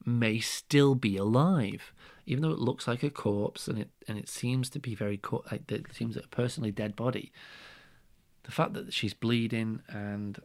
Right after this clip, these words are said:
uh, other things, uh, that she's not got rigor mortis, um, and, uh,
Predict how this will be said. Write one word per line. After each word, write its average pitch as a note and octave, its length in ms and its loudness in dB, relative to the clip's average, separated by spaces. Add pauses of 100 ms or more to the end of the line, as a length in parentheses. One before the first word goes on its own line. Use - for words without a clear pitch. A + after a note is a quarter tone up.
uh, G#2 240 -4
other C3 220 -2
things, G#2+ 380 -6 (100)
uh, B2 60 -10 (120)
that A#2+ 200 -6
she's A2+ 180 -2
not A#2 160 -2
got A#2+ 160 -2
rigor G#2+ 220 2
mortis, A2+ 800 2 (100)
um, G#2 460 -4 (100)
and, G#2 420 -6 (760)
uh, G#2 380 0